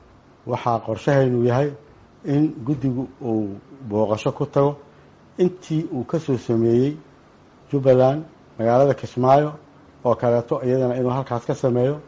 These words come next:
oo aragtida, ee, iyo hadduu Ilaahay ku roon yahay dadka kala duwan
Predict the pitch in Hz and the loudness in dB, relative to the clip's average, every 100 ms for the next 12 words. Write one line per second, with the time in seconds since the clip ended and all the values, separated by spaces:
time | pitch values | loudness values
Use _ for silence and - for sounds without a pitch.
0 | - - - - 117 120 113 117 117 - | -20 -20 -20 -8 0 0 0 -2 -2 0
1 | 135 87 - - - _ - - 139 110 | 0 -2 -12 -20 -20 _ -20 -20 -8 -4
2 | 107 110 113 110 110 110 107 107 107 107 | -2 -2 -2 -2 0 2 2 0 0 -2
3 | 104 107 113 143 135 131 - 131 143 131 | -4 -8 -4 0 0 0 -2 -2 -2 0
4 | 117 117 143 135 110 120 110 101 101 | -2 -2 -2 -4 -2 0 0 -2 -4